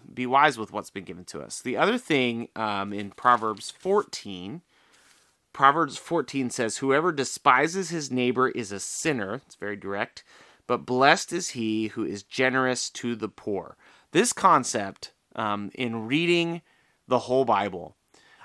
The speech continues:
I would say this is one of the key concepts that continues to pop up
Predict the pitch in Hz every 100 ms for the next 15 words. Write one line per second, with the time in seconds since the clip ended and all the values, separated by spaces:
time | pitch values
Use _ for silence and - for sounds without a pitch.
0 | - 131 151 175 - 151 135 127 - 127
1 | 113 117 113 101 - - - 151 147 131
2 | 127 110 113 98 - 107 - 113 107 -
3 | 127 135 143 135 - - 127 - 110 -